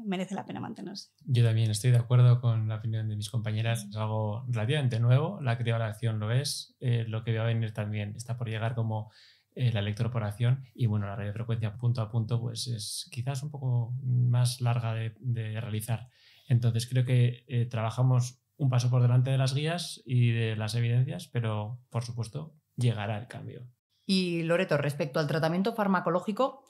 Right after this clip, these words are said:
Speaker 3: ¿cuándo y cómo deberíamos tratar a los pacientes? Dejando aparte el tema de la anticoagulación, que eso daría para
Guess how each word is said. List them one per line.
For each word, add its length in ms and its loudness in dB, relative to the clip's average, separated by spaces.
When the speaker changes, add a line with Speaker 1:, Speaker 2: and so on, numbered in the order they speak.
Speaker 3:
¿cuándo 300 4
y 80 0
cómo 300 -2
deberíamos 340 -2
tratar 240 0
a 60 4
los 100 0
pacientes? 480 -2
Dejando 300 0
aparte 520 -4
el 120 -6
tema 180 0
de 60 0
la 80 0
anticoagulación, 580 -2
que 60 -4
eso 160 -4
daría 240 -2
para 380 -2